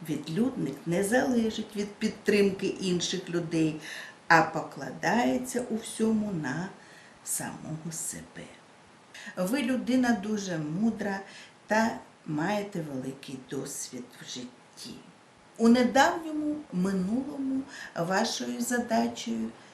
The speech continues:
стояла пошук виходу із ситуації, яка склалася.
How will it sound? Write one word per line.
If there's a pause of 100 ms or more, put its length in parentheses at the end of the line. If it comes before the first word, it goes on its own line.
(120)
стояла (180)
пошук (380)
виходу (460)
із (140)
ситуації,
яка
склалася.